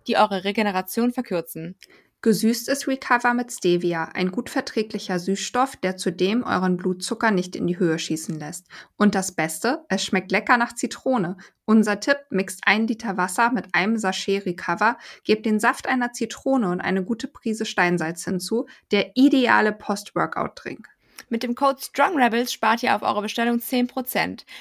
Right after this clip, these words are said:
Speaker 1: Wenn ihr das Regenerationsbundle mit unserem Code bestellt, in dem sowohl Smart Protein als auch Recover enthalten sind, spart ihr sogar mehr als zwanzig Prozent.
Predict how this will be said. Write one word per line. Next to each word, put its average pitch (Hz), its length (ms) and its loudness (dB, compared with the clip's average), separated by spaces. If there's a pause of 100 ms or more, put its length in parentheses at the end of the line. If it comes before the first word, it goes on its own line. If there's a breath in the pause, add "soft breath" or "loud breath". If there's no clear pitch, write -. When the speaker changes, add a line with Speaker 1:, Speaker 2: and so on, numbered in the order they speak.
(140 loud breath)
Speaker 1:
Wenn 233 100 2
ihr 240 40 2
das 233 220 -2
Regenerationsbundle 240 1000 0
mit 226 120 0
unserem 202 300 -2
Code 208 220 -2
bestellt, 247 420 -2
in 220 140 0
dem 214 160 0
sowohl 208 240 -2
Smart - 340 2
Protein 214 460 -2
als 220 160 -2
auch - 220 0
Recover 247 360 0
enthalten 196 460 -4
sind, 226 220 -2 (200 loud breath)
spart 233 300 0
ihr 226 80 0
sogar 196 220 0
mehr 175 260 0
als - 260 2
zwanzig - 400 0
Prozent. - 560 -10